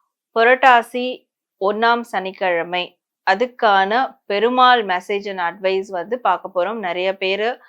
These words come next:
சனிக்கிழமை விரதம் இருப்பீங்க. So, இந்த பெருமாள் message and advice-ஓட உங்களோட விரதத்தை ஸ்டார்ட் பண்ணுங்க, நிறைவடைங்க, நிறைவேத்துங்க.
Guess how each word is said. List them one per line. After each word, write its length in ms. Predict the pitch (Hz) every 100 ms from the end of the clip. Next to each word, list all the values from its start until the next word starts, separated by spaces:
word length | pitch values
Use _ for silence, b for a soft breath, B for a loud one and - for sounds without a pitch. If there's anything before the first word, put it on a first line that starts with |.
| b b
சனிக்கிழமை 580 | _ 202 208 208 196 185
விரதம் 360 | 175 180 196 190
இருப்பீங்க. 680 | 175 175 180 180 180 226
So, 200 | 277 - 196 196
இந்த 340 | 190 202 202
பெருமாள் 420 | 196 196 208 214
message 420 | 196 185 - 196 196
and 140 | 190
advice-ஓட 680 | 175 175 185 185 185 180 190 240 214
உங்களோட 420 | 185 175 170 165
விரதத்தை 500 | 165 175 185 185 175
ஸ்டார்ட் 380 | - 170 170 -
பண்ணுங்க, 520 | 175 165 165 175 180
நிறைவடைங்க, 720 | 170 175 180 175 160 160 170 180
நிறைவேத்துங்க. 640 | 185 175 185 180 - 170